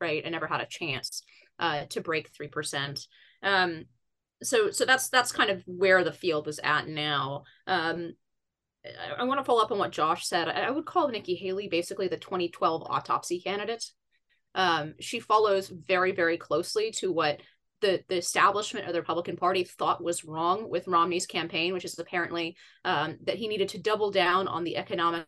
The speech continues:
austerity message, um, and back off of those, those scary, divisive cultural issues. Um, of course, that campaign was a failure,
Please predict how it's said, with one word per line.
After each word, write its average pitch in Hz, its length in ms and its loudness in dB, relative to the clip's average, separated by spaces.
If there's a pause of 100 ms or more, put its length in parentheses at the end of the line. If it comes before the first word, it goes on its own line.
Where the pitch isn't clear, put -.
austerity 233 600 -2
message, 190 560 -2 (100)
um, 165 420 -2 (280)
and 175 420 2 (440)
back 185 360 2
off - 420 2 (280)
of 196 400 2
those, 175 520 2
those 156 220 -2
scary, 175 680 0
divisive 165 640 0
cultural 170 400 -4
issues. 233 420 -4 (300)
Um, 180 220 -4
of 196 120 -8
course, 196 280 0
that 190 160 0
campaign 196 340 -4
was 175 140 -2
a 170 40 -6
failure, 185 600 0